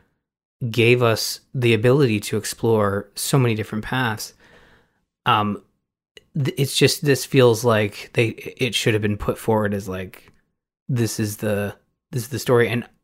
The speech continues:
and if they had to pick a canon route, this is the most complete one, 'cause I'm guessing, and I'm, I'm, I'm, we, we already talked about it. We've, I feel like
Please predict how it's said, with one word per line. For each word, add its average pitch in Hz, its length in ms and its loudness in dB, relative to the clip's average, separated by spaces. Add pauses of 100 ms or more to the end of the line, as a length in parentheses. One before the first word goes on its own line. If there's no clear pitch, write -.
(160)
and 131 100 4
if 131 100 2
they 156 120 6
had 143 180 2
to 160 60 6
pick 156 220 2
a 139 60 -2
canon 156 380 4
route, 131 420 4 (680)
this 170 340 4
is 208 120 2
the 185 80 8
most 185 280 6
complete 165 380 2
one, 165 280 0
'cause 135 160 0
I'm 147 180 4
guessing, 170 560 2 (340)
and 135 140 6
I'm, 120 320 4
I'm, 107 320 -2
I'm, 104 380 -4
we, 120 420 -4
we 107 220 -2
already 107 180 2
talked 190 220 -2
about 95 160 -4
it. 101 140 -8 (520)
We've, 113 560 -2 (120)
I 127 100 0
feel 214 360 4
like 92 460 -4